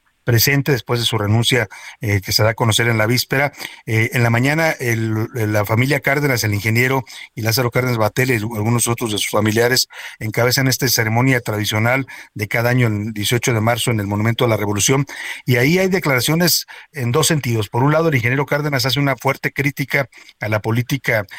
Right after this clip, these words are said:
energética del presidente López Obrador, se deslinda un poco, o deslinda el cardenismo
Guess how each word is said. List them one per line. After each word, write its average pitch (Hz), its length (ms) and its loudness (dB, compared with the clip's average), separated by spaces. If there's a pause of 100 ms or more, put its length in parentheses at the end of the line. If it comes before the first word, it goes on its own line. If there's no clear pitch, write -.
(140)
energética 110 720 0
del 98 100 -2
presidente 117 400 0
López 117 260 0
Obrador, 110 440 0 (240)
se 113 160 2
deslinda 127 560 2
un 127 80 0
poco, 131 400 0 (100)
o 101 220 0
deslinda 120 340 2
el - 60 -6
cardenismo 113 720 -4